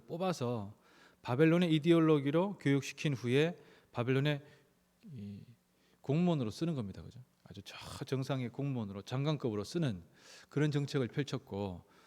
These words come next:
그리고 나머지 사람들은 와서 기술자로 이제 일하게 하고 이런 정책을 펼쳤는데, 문제는 이 아수르든 바벨론이든, 아, 결론적으로는 제국의 이익에 도움이 별로 안 됐다는 판단이 있었어요.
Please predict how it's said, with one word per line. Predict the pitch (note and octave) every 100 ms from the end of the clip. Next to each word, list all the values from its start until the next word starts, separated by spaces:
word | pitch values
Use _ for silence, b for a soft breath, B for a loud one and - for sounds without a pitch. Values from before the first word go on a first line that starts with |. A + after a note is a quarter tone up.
| b b
그리고 | - D3
나머지 | D3 E3 E3+ F3 D3+
사람들은 | - E3 D#3+ C#3+ D#3
와서 | A#2 A2+ D3+ D#3
기술자로 | D#3+ D3 D3 C#3 A2+
이제 | G2
일하게 | A#2+ A#2+ A2+ G2
하고 | F2+ - G#2+ D3+ -
이런 | A#2+ G#2+
정책을 | A#2 A#2+ A2
펼쳤는데, | G2 A#2 - G2 F#2 A2+ F#2 - B B B B B B
문제는 | - D3 F3 F3
이 | D3+
아수르든 | C3+ C3+ - G3 D#3+ C#3 D#3 D3+
바벨론이든, | B2+ C#3 D#3+ C#3+ A2+ C#3 G#2 F2 _ b b b b b
아, | G#2+ G#2 G2+ G2 A2+
결론적으로는 | D#3 F#3+ G3 F#3 E3 E3 F#3+ A3+ - _ b b b b -
제국의 | D3+ D#3+ E3 D#3+ F3 F3 F3
이익에 | F3+ F#3+ D3+ D3+ D3
도움이 | D#3 F3+ E3
별로 | D3 A2+
안 | A2+
됐다는 | E3+ F3 D#3 D#3+ D3+ - _ _ _ _
판단이 | G3+ G3 F#3
있었어요. | C#3 G#2 -